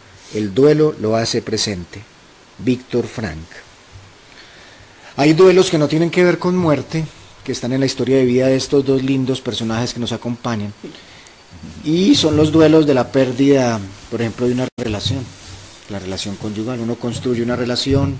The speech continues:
uno se hace ideas hacia el futuro y pasan las cosas que nos pasan, nos pasan cosas,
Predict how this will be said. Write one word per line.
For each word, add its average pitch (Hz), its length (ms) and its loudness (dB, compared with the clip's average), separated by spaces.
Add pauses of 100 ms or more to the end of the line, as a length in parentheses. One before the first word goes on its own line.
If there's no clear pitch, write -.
(680)
uno 110 500 -4
se 120 140 -4
hace 117 180 -2
ideas 120 460 -2
hacia 113 160 -6
el 101 80 -8
futuro 131 500 -4 (580)
y 123 60 -6
pasan 139 340 -2
las 143 160 -2
cosas 113 320 -4
que - 80 -8
nos 113 160 -6
pasan, 92 360 -12 (160)
nos 101 140 -14
pasan 110 340 -8
cosas, 110 640 -12